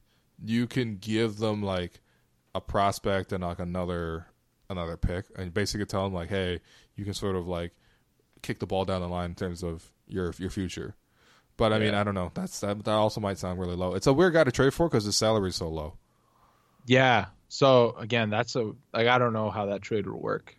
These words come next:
Speaker 1: Mm.
Speaker 2: salary-wise. I also don't know how much prospects you wanna give away for Buddy Hield with the risk on it if he leaves in a year, or, like, if what you have to extend him for,
Speaker 1: I
Speaker 2: the
Speaker 1: think he'd be
Speaker 2: dollar amount.
Speaker 1: restricted.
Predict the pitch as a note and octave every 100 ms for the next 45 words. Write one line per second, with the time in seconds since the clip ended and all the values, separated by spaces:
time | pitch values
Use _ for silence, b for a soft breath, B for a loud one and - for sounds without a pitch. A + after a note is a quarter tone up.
0 | - F#2+ F#2 A2 A2 A2 A2+ B2+ C#3 -
1 | _ _ _ _ _ _ _ _ - A#2
2 | D3+ D3+ C#3 A#2+ B2 B2 A#2+ - A#2+ G2+
3 | - A2 G2+ A2 G#2 G2+ G2 G2+ G2+ G2+
4 | G2+ A2 A2 A2+ A#2 A#2 G#2 G2+ F#2+ F#2+
5 | A2+ - A#2 A#2 A#2+ G2+ A2 G#2+ A2+ G#2+
6 | A2 A2 A2+ G#2+ G2+ - - - - G#2+
7 | G#2 - - G#2+ G#2 A2+ G2+ F#2+ E2 -
8 | G#2 A2+ A#2 B2+ B2+ A2+ G#2 G2+ G#2 A#2+
9 | B2 B2+ E3 G3